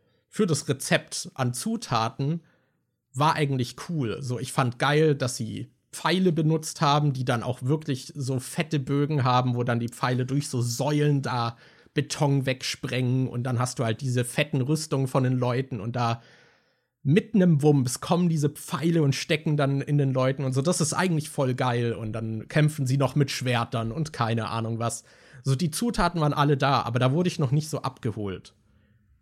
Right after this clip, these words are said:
Und das kam erst so im späteren Teil des Films. Ich weiß nicht, ob es auch so ein Ding war, dass, dass man sich erst so reinfühlen musste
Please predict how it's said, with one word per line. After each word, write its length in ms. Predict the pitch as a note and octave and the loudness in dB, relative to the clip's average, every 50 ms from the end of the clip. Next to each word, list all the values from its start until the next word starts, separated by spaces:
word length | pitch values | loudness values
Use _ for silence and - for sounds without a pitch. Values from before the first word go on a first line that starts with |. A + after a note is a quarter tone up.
| _ - | _ -6
Und 280 | B2+ A#2+ A#2 A#2 A#2+ C#3 | -4 -2 -2 -2 -2 -2
das 140 | D3+ - - | -2 0 0
kam 200 | - E3 C#3+ - | 2 2 2 2
erst 260 | - D3 E3+ D#3 - | 2 2 0 2 0
so 180 | D#3+ D3+ C#3+ C3+ | 0 0 0 0
im 200 | - C3 B2+ B2 | 0 0 -2 -2
späteren 500 | - - C3+ B2+ B2+ B2+ G#2+ G2+ A2 - | -2 -2 -2 -2 -2 -2 -4 -6 -6 -6
Teil 200 | - A2+ G#2+ G2 | -4 -4 -4 -4
des 160 | G#2+ - - | -6 -10 -10
Films. 580 | - - G#2 G2+ F#2+ G2 A2+ - - - - - | -8 -8 -6 -6 -6 -8 -12 -14 -16 -20 -16 -14
Ich 140 | - A#2 - | -14 -8 -2
weiß 320 | C3+ C3 D#3 G3 - - | 0 2 2 2 2 0
nicht, 180 | F#3+ D#3 - - | -2 -2 -2 -2
ob 140 | D3 D3+ - | -2 0 0
es 120 | C3+ B2 | 0 0
auch 200 | B2+ C#3 D#3+ E3 | 2 0 0 0
so 120 | - F3+ D#3 | 0 0 0
ein 180 | D3 D3 C#3 | 2 0 0
Ding 200 | D3+ D3+ D#3+ D#3+ | 0 -2 0 0
war, 160 | D3+ C#3+ C3+ | 2 2 2
dass, 400 | C3+ B2+ A#2+ - - C#3+ C3+ - | 0 0 -2 -4 -8 -10 -12 -8
dass 160 | - C3+ B2 - | -6 -6 -4 -2
man 180 | D3 C3 C3 | -2 0 0
sich 220 | C3 B2+ A#2 A2+ C3+ | 0 -2 -4 -4 -4
erst 140 | C#3 B2 | -4 -2
so 100 | - A#2+ | -2 -4
reinfühlen 600 | G#2+ A2+ G#2+ C3 F3+ A3 A3+ - - A3 G#3+ G#3+ | -4 -2 0 0 0 0 0 -2 -2 -2 0 2
musste 520 | F#3 F#3 G3 G3 - - - F#3+ F#3 F#3+ | 2 2 0 -2 -4 -4 -2 -2 -2 -2